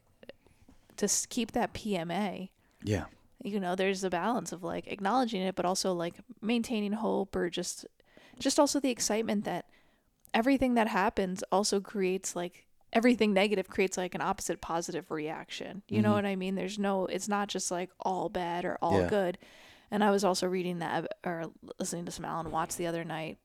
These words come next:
Speaker 1: talking about how <laughs> the road, the road to hell is paved with good intentions.
Speaker 2: Mm-hmm. That's
Speaker 1: <laughs>
Speaker 2: good.
Speaker 1: And that's really good for me as of late because, you know, I've tried to do what I thought were some generous things around the holiday, but it's ended up, like, being like, "I don't know what's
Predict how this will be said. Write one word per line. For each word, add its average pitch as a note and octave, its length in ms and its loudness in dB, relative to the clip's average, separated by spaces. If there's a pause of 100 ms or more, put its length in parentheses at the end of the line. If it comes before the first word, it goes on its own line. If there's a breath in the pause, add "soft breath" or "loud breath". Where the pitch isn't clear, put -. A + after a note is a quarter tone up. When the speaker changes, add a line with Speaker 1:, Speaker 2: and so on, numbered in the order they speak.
(260)
Speaker 1:
talking F3+ 320 -4
about D#3 380 -2
how G3+ 300 -2
<laughs> - 40 -8
the A3 120 6
road, A3 480 2 (960 loud breath)
the B3+ 260 4
road G#3 260 4
to F#3+ 80 4
hell F3 180 2
is F#3 100 -2
paved E3 400 -2
with - 180 -4
good - 180 -4
intentions. G3 760 -4 (100)
Speaker 2:
Mm-hmm. A2+ 420 4
That's G#2 260 4
Speaker 1:
<laughs> - 20 -
Speaker 2:
good. E2 240 6
Speaker 1:
And G#3+ 100 2
that's - 240 0
really G#3+ 520 4 (320 soft breath)
good G#3+ 200 8
for A3 140 -4
me A3 260 0
as G#3 200 0
of G#3+ 120 -6
late F#3+ 420 0
because, F#3 380 -4
you F#3+ 140 -2
know, F3+ 80 -4
I've F3+ 140 -4
tried E3+ 240 -4
to F3+ 100 -2
do F#3+ 300 -4 (100)
what G#3 120 -2
I G3 120 -2
thought F#3+ 240 -4
were G3+ 140 -2
some G3+ 260 -4
generous G3 400 -2
things G3 280 -4
around G3 300 -4
the G3+ 60 -4
holiday, G#3 460 -4
but G#3 140 -6
it's G3+ 200 -8
ended G3+ 220 -6
up, G#3 200 -6
like, G#3+ 300 -8
being G3+ 200 -8
like, G#3 200 -6
"I C4 120 -2
don't G4 180 4
know B3 100 6
what's F#3 220 2